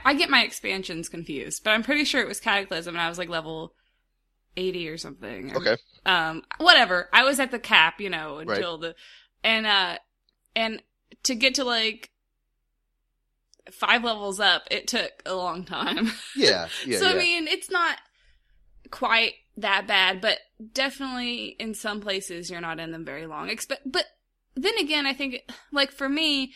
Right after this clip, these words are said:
Speaker 1: since I've played and leveled up a lot of characters, almost every place is like, "Yep, done this quest. Already know
Speaker 2: Yep.
Speaker 1: what to do."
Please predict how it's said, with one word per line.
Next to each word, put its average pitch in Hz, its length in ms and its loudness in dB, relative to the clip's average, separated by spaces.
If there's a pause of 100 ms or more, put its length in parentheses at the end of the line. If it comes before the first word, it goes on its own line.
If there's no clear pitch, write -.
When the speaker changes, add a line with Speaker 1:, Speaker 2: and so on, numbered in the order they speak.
(180)
Speaker 1:
since 254 260 -8
I've 254 340 -2
played 214 640 -2 (280)
and 208 180 -4
leveled 190 360 -6
up 180 140 -2
a 180 60 -8
lot 170 220 -2
of 185 80 -6
characters, 185 760 -6 (720)
almost 247 440 2
every 214 280 -2
place 196 420 -6
is 170 200 -8
like, 123 340 -6 (100)
"Yep, 220 220 -2
done 196 160 0
this 190 160 -4
quest. 170 400 -6 (240)
Already 208 220 6
know 214 100 0
Speaker 2:
Yep. 196 60 2
Speaker 1:
what 196 80 -8
to 196 60 -4
do." 170 280 -2